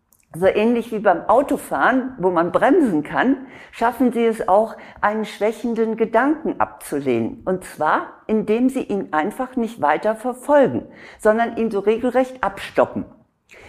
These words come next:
Wiederholen Sie stattdessen Ihren bestärkenden Satz.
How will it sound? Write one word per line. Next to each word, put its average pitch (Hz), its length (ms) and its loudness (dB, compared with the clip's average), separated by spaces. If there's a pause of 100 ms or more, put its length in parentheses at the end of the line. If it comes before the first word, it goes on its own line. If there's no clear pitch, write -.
(180)
Wiederholen 254 640 4
Sie 254 320 0
stattdessen 214 1040 -4
Ihren 226 300 2
bestärkenden 202 840 -2
Satz. - 520 -8